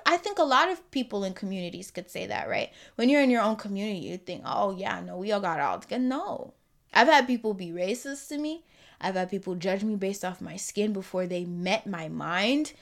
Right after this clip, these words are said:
my heart, my tenacity, and I felt sorry for them. I'm like, "What an uncivil," like, you know, I almost pity them.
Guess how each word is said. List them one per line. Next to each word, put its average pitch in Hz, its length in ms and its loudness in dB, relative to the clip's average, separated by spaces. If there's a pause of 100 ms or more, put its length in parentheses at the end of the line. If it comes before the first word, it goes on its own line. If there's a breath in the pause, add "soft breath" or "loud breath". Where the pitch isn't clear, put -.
(180 soft breath)
my 156 160 -2
heart, 220 440 4
my 180 140 -2
tenacity, 185 840 -2 (240 loud breath)
and 370 160 4
I 427 120 4
felt 453 260 0
sorry 466 400 4
for 269 160 -2
them. 180 280 -4 (140)
I'm 349 140 0
like, 403 160 -2
"What 403 160 6
an 440 180 0
uncivil," 339 580 2
like, 320 180 2
you 370 140 0
know, 370 80 0
I 339 80 2
almost 403 340 -2
pity 349 260 0
them. 185 280 -6